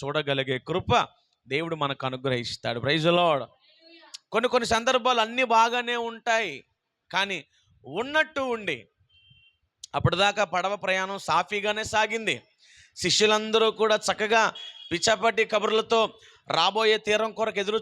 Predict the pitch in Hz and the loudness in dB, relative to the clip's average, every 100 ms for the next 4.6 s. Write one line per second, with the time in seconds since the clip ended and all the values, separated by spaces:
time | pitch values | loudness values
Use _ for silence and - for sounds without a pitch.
0 | 208 208 - 214 208 - - - 160 185 | -4 -6 -2 -2 -2 -6 -20 -2 2 4
1 | 214 226 226 196 196 214 220 214 - 160 | 4 2 0 0 2 2 0 -4 -8 0
2 | 160 202 240 247 247 247 240 254 240 247 | 4 4 2 -2 -2 -4 0 0 2 0
3 | 196 139 - - - 208 190 151 196 269 | 0 -2 -6 -12 -2 -2 -2 -2 -2 2
4 | 302 302 262 240 233 214 | 0 2 2 2 2 0